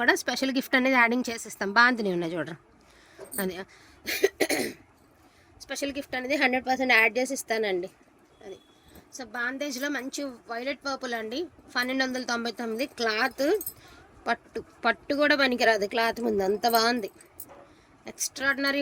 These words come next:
ఉందండి, అసలు బరువులు కూడా లేవండి చీర. ఇదైతే మాత్రం మరీ దారుణం, ఫైవ్ హండ్రెడ్ గ్రామ్స్ కూడా ఉండదు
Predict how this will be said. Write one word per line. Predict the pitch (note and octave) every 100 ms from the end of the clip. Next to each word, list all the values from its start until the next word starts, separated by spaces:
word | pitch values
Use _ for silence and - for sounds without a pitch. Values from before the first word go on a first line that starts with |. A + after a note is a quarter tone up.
| C4
ఉందండి, | A#3+ A3+ A3 A3
అసలు | A3+ G3 A3
బరువులు | A#3 C#4+ D4 D4
కూడా | D4 D4+
లేవండి | C4+ B3 A3+ -
చీర. | A#3+ A#3+ A#3
ఇదైతే | A#3 A3 D4
మాత్రం | C#4 C#4 C#4+
మరీ | A#3+ C4 B3+
దారుణం, | B3+ B3+ A#3
ఫైవ్ | A3+ A3+
హండ్రెడ్ | A3+ C4+
గ్రామ్స్ | C4 C4 B3+
కూడా | B3+ B3+
ఉండదు | G#3+ F#3+